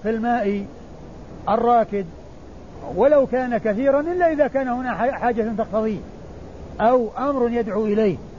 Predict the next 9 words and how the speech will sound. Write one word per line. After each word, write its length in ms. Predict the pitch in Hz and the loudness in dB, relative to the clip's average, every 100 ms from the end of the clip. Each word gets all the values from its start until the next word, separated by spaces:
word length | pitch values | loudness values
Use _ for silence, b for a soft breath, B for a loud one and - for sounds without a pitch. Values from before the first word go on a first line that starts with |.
| - - - - - - - - - - | -18 -18 -18 -16 -16 -16 -16 -16 -16 -8
وإلا 540 | - 277 269 233 208 202 - - - - - - - - | 2 4 4 4 2 -2 -8 -18 -18 -16 -18 -18 -18 -4
فإن 380 | 220 247 240 220 | 0 2 0 0
ما، 360 | 226 233 226 233 | 4 6 6 4
ما 180 | 233 | 2
دام 240 | 214 277 262 | 4 4 2
أن 240 | 240 240 | 0 0
في 100 | 202 | 0
الأمر 280 | 240 233 233 | 0 2 2
سعة 360 | - 269 311 | 2 2 2